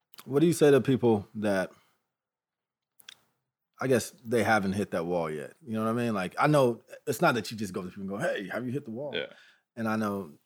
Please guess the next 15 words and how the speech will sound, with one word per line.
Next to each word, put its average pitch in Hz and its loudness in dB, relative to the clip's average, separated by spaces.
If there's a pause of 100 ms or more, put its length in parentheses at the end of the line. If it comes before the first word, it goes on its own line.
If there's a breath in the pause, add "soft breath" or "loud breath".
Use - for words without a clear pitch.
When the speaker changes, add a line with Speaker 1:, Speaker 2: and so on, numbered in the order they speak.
(300)
Speaker 1:
and 117 -4
I, 101 0 (160)
you 123 -4
said 110 0
earlier 107 2
that 92 -2
you 104 -2
don't 101 0
really, 98 0
like, 85 -6
push - -10
things 98 -8
onto 87 -8
people, 90 -14 (100)
but 87 -8